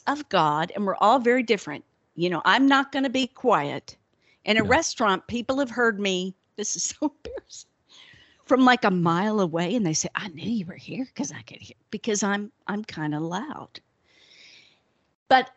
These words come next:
Speaker 1: God's used that gift of being
Speaker 2: Yeah.
Speaker 1: super bold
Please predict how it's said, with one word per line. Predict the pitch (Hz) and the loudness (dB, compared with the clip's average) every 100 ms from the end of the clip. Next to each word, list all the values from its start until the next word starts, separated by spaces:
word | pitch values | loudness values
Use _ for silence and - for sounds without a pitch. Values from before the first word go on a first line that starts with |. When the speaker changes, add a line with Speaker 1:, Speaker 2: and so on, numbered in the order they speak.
| - | -6
Speaker 1:
God's | 208 277 359 254 | 4 6 6 2
used | 240 311 415 403 - | 0 2 2 0 0
that | 214 170 | 0 0
gift | 170 160 165 - - - | -4 -4 -4 -10 -18 -6
of | 208 175 | -4 -4
being | 175 233 214 202 | -2 -2 0 -2
Speaker 2:
Yeah. | |
Speaker 1:
super | - - 226 269 302 | -4 -4 -4 0 0
bold | 277 240 220 233 320 - | 2 2 4 2 0 -4